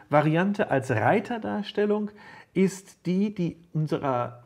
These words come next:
Wahrnehmung, unserer räumlichen Wahrnehmung viel besser entspricht und die auch im Zusammenhang als Zuordnung besser ist, denn es handelt sich eigentlich um eine Kopplung.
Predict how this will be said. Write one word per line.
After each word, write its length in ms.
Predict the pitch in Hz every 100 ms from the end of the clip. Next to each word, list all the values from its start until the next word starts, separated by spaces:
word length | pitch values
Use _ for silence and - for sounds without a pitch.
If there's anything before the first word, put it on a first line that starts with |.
| _ _ _
Wahrnehmung, 880 | 117 113 139 165 214 214 220 214 208
unserer 480 | - 160 147 135 117
räumlichen 680 | 110 135 202 208 202 185 143
Wahrnehmung 480 | 139 151 147 139
viel 500 | 120 - - 220 247
besser 360 | 196 175 175 180
entspricht 680 | 143 127 - 143 196 - - - - -
und 180 | - 160
die 120 | 190
auch 220 | - 185 - - -
im 140 | 185
Zusammenhang 520 | 170 160 196 196 185 185
als 280 | 180 175 - _
Zuordnung 840 | - - 311 415 139 139 139 127
besser 300 | 123 123 -
ist, 140 | - -
denn 80 |
es 120 | 196 -
handelt 220 | 214 208
sich 180 | 208 -
eigentlich 240 | 165 180
um 80 | -
eine 160 | 220
Kopplung. 540 | 214 - 202 - 110